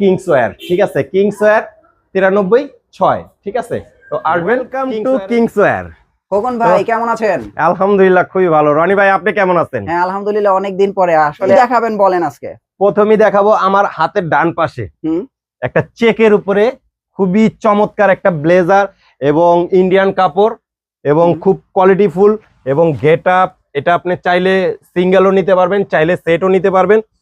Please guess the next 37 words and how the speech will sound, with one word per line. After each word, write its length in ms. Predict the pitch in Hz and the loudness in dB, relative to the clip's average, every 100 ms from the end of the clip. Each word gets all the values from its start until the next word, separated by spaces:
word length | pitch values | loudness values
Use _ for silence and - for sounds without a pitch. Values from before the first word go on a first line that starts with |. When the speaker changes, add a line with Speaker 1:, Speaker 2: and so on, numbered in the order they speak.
| _ _ | _ _
Speaker 1:
চাইলে 180 | 190 202 | 0 2
থ্রি 240 | 214 226 233 | 0 -4 -4
পার্টও 280 | 226 196 170 | 0 0 0
নিতে 120 | 143 127 | 0 -2
পারবেন। 280 | 107 98 | -6 -8
Speaker 2:
আচ্ছা। 240 | 95 127 110 - _ _ - | -12 -12 -16 -18 _ _ -4
Speaker 1:
তো 60 | - | 0
এই 140 | 185 220 | 2 0
স্যুটটা 340 | 220 214 240 | 0 -2 0
নিলে 220 | 233 226 262 - 165 | 2 4 2 0 -6
আপনি 160 | 170 196 - | -4 -6 -2
totally 360 | 202 202 214 254 - _ | -2 0 0 -2 -6 _
একটা 260 | 165 165 185 - | -6 -2 -2 0
টাই, 220 | 185 208 214 - | 2 2 0 -4
একটা 240 | 160 165 185 | -6 -2 0
রুমাল 340 | 185 202 226 277 - _ _ 147 | 2 2 2 0 -6 _ _ -2
আর 120 | 151 | 0
একটা 260 | 151 - 202 196 131 | 0 0 -2 -2 -2
ব্রোঞ্জ, 260 | 202 185 - _ _ _ | 2 2 -2 _ _ _
Speaker 2:
আচ্ছা। 180 | 127 - | -16 -8
Speaker 1:
এটা 200 | 127 160 185 196 _ _ - | -2 2 2 -2 _ _ -6
কোম্পানির 360 | 165 175 175 160 | -4 -2 -4 -2
তরফ 180 | 170 170 | -2 0
থেকে 160 | 202 254 254 _ _ 127 | 0 0 -4 _ _ -4
গিফট। 180 | 214 208 | 2 2
Speaker 2:
গিফট। 240 | 139 - _ _ _ _ _ _ | 0 -6 _ _ _ _ _ _
Speaker 1:
ঠিক 120 | 208 | -4
Speaker 2:
আপনারা 120 | 190 | 0
Speaker 1:
আছে? 80 | 196 | 0
Speaker 2:
দেখেন, 240 | 202 220 240 254 | 0 -2 -2 -4
একটা 300 | 160 151 202 | -8 -4 -2
ব্রোঞ্জ 400 | 180 139 165 185 - | -2 0 0 0 -4
পাবেন, 340 | - 196 190 247 415 _ _ _ | -2 0 2 0 -2 _ _ _
একটা 180 | 139 160 | -4 0
রুমাল 400 | 143 170 196 214 | 0 0 2 2
পাবেন, 360 | 214 214 202 254 415 _ _ _ | 2 2 2 0 -2 _ _ _
একটা 220 | 160 175 | -6 -2